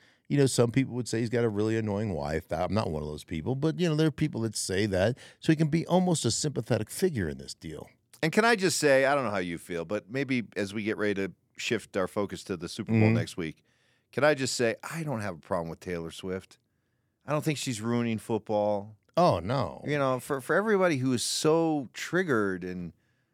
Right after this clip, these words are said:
Speaker 2: butthurt by
Speaker 1: Mm-hmm.
Speaker 2: Get over it,
Speaker 1: Right.
Speaker 2: man. It's, it,
Speaker 1: You
Speaker 2: I,
Speaker 1: know, I
Speaker 2: I don't think there's anything wrong with it.
Speaker 1: I don't either, and I hope,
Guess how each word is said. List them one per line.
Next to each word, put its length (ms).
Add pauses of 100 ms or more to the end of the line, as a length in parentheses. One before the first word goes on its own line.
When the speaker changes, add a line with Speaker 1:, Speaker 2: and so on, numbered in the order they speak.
(360)
Speaker 2:
butthurt 500
by 500 (120)
Speaker 1:
Mm-hmm. 420 (2000)
Speaker 2:
Get 140
over 340
it, 180 (100)
Speaker 1:
Right. 240
Speaker 2:
man. 80
It's, 320
it, 240
Speaker 1:
You 260
Speaker 2:
I, 120
Speaker 1:
know, 240
I 260
Speaker 2:
I 60
don't 120
think 180
there's 180
anything 240
wrong 280
with 160
it. 120
Speaker 1:
I 140
don't 220
either, 360
and 160
I 160
hope, 360